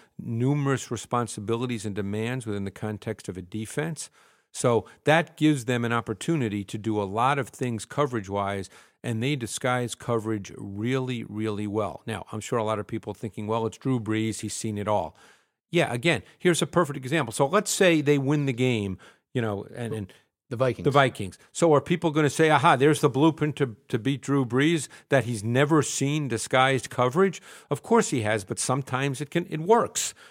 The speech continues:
Speaker 1: because that's what you try to do. You try to clutter the mind of a great quarterback because great quarterbacks, particularly the Drew Breeses of the world, they're built on timing, rhythm, structure. That's the way they play. So what you try to do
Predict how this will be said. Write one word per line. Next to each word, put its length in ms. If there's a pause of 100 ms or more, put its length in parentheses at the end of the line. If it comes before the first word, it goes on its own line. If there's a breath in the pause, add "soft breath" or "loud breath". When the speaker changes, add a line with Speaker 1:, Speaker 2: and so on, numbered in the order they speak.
(160 loud breath)
Speaker 1:
because 260
that's 240
what 160
you 60
try 260
to 80
do. 180 (180 loud breath)
You 100
try 260
to 80
clutter 480
the 100
mind 540 (240 loud breath)
of 100
a 60
great 260
quarterback 640 (260 soft breath)
because 320 (200 soft breath)
great 260
quarterbacks, 480
particularly 540
the 120
Drew 280
Breeses 440
of 80
the 60
world, 400 (240 loud breath)
they're 160
built 380
on 180
timing, 560 (100)
rhythm, 480
structure. 720 (280 soft breath)
That's 260
the 100
way 220
they 160
play. 500 (220 loud breath)
So 220
what 280
you 80
try 240
to 80
do 340